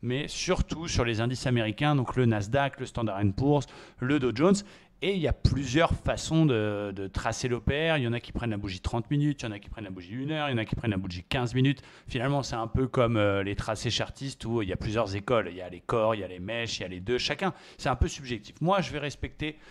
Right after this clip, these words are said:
une tranche horaire. Je vais prendre la première bougie M quinze. Donc, c'est-à-dire, vous prenez votre bougie de l'ouverture américaine à quinze heures trente.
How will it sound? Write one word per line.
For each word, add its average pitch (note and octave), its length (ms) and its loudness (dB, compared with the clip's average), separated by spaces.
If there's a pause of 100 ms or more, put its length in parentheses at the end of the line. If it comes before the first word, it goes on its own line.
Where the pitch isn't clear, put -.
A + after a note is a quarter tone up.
(260)
une G3 200 6
tranche - 340 -4
horaire. A#2 300 -2
Je G#2+ 100 -6
vais A#2 160 -6
prendre C3 340 -2 (480)
la A#2+ 140 2
première C#3+ 480 2
bougie A#2+ 420 -4 (140)
M C3+ 200 4
quinze. E2+ 360 -4
Donc, F#2 160 -4
c'est-à-dire, B2 480 -2 (800)
vous - 100 -6
prenez D#3+ 260 4
votre C#3 200 -2
bougie C#3 240 -8
de - 20 -14
l'ouverture A#2 640 -6
américaine A2 680 -2
à - 60 -14
quinze C#3 240 -4
heures A2+ 120 -8
trente. - 300 -8